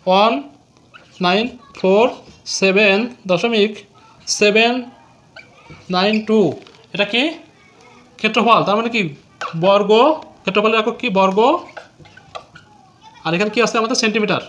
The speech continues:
বর্গ সেন্টিমিটার। প্রায় লিখে দেবো আমরা, ঠিক আছে? কারণ পায়ের মান আমরা চারটা নিয়ে এসেছি এই জন্য,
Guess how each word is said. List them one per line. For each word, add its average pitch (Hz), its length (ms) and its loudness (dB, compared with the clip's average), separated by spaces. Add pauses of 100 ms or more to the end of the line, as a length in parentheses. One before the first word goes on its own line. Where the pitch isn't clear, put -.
(160)
বর্গ 170 180 -2 (640)
সেন্টিমিটার। 214 1080 -4 (840)
প্রায় 247 180 4
লিখে 208 140 2
দেবো 165 140 2
আমরা, 143 160 -6
ঠিক 262 120 -2
আছে? 294 120 -2 (680)
কারণ 214 200 2 (880)
পায়ের 226 260 2
মান 220 140 2
আমরা 226 120 4 (180)
চারটা 214 180 -2 (100)
নিয়ে 196 120 -4
এসেছি 247 140 -4
এই 165 80 -2
জন্য, 135 100 -6